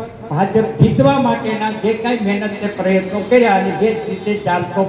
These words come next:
પારની વાત કરતા હતા, ગુજરાતની છવ્વીસે છવ્વીસ બેઠકો લેવા માટેની વાત કરતા હતા, એમાં ગુજરાતમાં પાંચ લાખ મતથી જીતવા માટેની જાહેરાતો કરતા હતા. એમાં બનાસકાંઠાની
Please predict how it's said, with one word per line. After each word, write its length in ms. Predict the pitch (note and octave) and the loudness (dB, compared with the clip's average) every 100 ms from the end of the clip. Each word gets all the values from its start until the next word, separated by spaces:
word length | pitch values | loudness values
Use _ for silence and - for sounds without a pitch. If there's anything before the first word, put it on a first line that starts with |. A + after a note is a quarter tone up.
| G3 | 2
પારની 420 | A3+ B3 A#3+ A3+ | 2 2 0 0
વાત 240 | F#3+ F#3 - | 0 0 -4
કરતા 320 | E3 - D#3+ | -4 -4 -4
હતા, 280 | D#3+ E3 F#3+ - D3+ - - - - - - - - - - - - - B2 | -2 -4 -4 -8 -12 -14 -16 -16 -16 -16 -16 -16 -16 -16 -16 -16 -16 -4 4
ગુજરાતની 580 | F#3+ A3+ A#3+ A3+ A3+ - | 6 6 4 2 -2 0
છવ્વીસે 440 | G#3 G#3+ G#3 G#3 - | 0 0 0 -2 0
છવ્વીસ 280 | A3 C#4 - G3+ | 2 2 2 0
બેઠકો 520 | G#3 F#3+ F#3+ G3 F#3 | 2 2 0 0 0
લેવા 240 | F3+ G3 | 2 2
માટેની 500 | F#3 F#3 D3+ F3 F3 D#3+ | 0 -2 -2 -4 -2 -2
વાત 200 | E3+ D#3 | -2 -4
કરતા 320 | D3+ - D#3+ | -6 -4 -6
હતા, 200 | - F#3+ | -2 -2
એમાં 420 | D#3+ E3 F3 D#3 E3 - - - - - C3 | 0 0 0 0 -2 -8 -12 -14 -16 -16 2
ગુજરાતમાં 880 | D3 F#3+ G#3+ A3 - A3+ A#3 - - - - - - | 4 6 4 2 0 -2 -2 -4 -10 -14 -16 -18 -4
પાંચ 360 | G#3+ C4 C4+ A#3+ | 0 2 2 4
લાખ 400 | G3 G#3+ - - F#3 | 4 4 4 2 0
મતથી 680 | D#3+ G#3 A#3 - - C4 C#4 | 2 2 4 4 4 4 4
જીતવા 580 | - - - C4 C#4 D4 | 2 2 2 4 4 4
માટેની 580 | C4+ C#4 C4+ C#4 C#4+ B3+ | 0 0 2 4 4 4
જાહેરાતો 540 | B3 A3 A3 G#3+ A3 G#3 | 4 4 2 0 -4 -4
કરતા 300 | G3+ F#3 F#3 | -6 -4 -4
હતા. 300 | F3+ D#3+ G3 F#3+ - - - - E3 | -4 -4 -4 -6 -10 -14 -16 -4 2
એમાં 380 | F#3 F#3 E3+ E3+ - - - - | 4 6 4 2 -6 -10 -8 -2
બનાસકાંઠાની 960 | F3+ B3+ A#3+ - F#3+ F#3+ F#3 F3+ F#3 | 2 4 4 4 0 0 0 -2 -4